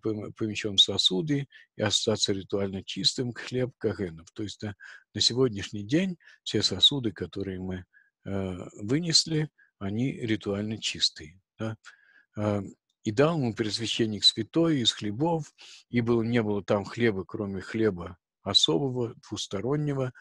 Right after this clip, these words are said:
то есть того ли хлеба, который кла-, кладут на золотой стол, и, э, и устраненного золотого стола в мешкане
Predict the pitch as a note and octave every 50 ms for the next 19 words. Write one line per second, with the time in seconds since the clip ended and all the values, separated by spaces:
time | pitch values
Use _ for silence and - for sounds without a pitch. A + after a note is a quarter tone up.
0 | - - - - _ - G#2 F2+ - - - F#2+ G2 G2 F#2+ F2+ E2 E2+ G2 G#2
1 | G#2 F#2+ F#2 - F#2 E2+ - G#2 G2 F#2 E2+ - F2+ F2+ F2+ E2+ - - G2+ G2
2 | F2+ G2 F2+ - - F#2+ F#2+ F#2 F2+ - - - - - _ _ - G#2+ G2 G#2
3 | F#2+ F2+ E2+ - - G2 F2+ E2 - - - - D3+ E3+ F3+ F3+ E3 - - -
4 | - - - - - - - - - - _ - B2+ B2 A#2+ A#2 A#2 A#2+ A#2 -
5 | _ _ - G#2+ A2+ A2+ A#2 A2+ A2 - - - - A#2 A2+ A2 - - A2 G#2+
6 | A2+ B2 C3 B2+ A#2 A2+ A2 G#2+ G2+ G#2 A2 G#2 G#2 - A#2+ A2 G#2 F#2+ - -
7 | G#2+ G2 G2 G#2 G2 F#2 F#2+ F#2 F2+ - - - - D3 E3 E3+ E3 D#3+ D#3 D3+
8 | D3